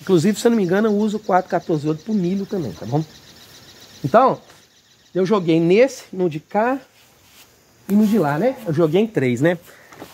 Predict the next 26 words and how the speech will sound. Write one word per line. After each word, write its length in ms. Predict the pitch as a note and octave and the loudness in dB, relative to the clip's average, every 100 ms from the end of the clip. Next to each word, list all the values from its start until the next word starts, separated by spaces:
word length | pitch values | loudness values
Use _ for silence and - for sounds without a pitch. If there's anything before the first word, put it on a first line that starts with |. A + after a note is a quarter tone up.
| - | -2
A 160 | B3 | 0
Bougainville 1000 | D#4 D4 C4 A3 D#3 A#2 F#3+ A#3 D3 C3 | 4 4 6 6 4 2 2 4 2 0
é 80 | E3+ | 2
um 100 | G3 | 0
caso 280 | F#3 G3+ F#3 | 2 2 4
à 80 | D#3 | 0
parte. 400 | - C3+ A#2 - | 2 0 0 -6
A 40 | |
experiência 440 | - G3+ G3 G#3 G#3 | -2 2 2 0 0
que 100 | A3+ | 0
eu 80 | |
tenho 240 | - G3+ A3+ | 2 4 4
aqui. 300 | G#3+ C#3+ A#2 - _ _ _ _ | 2 -4 -6 -10 _ _ _ _
Quase 340 | - G3 A#3 A#3+ | -6 -2 -2 -2
matei 320 | G#3+ E3 F#3 | -2 -2 -6
essa 120 | F3 | -6
Bougainville, 680 | E3 E3 D#3 C3 C#3 F3 G3+ - - - _ | -4 -2 -2 -6 -6 -8 -8 -14 -20 -20 _
que 80 | - | -20
o 20 | |
tio 120 | - | -14
Vanderlei 420 | C#3+ D3+ C#3 C3+ C3+ | -8 -6 -4 -4 -6
deu 140 | C#3 | -6
pra 160 | C#3 A#2+ | -8 -8
gente. 300 | C#3 F#3+ - - - - - - | -8 -10 -14 -20 -20 -20 -20 -12
Ela 160 | C#3 D#3+ | -4 0
caiu 260 | - F#3+ | 2 0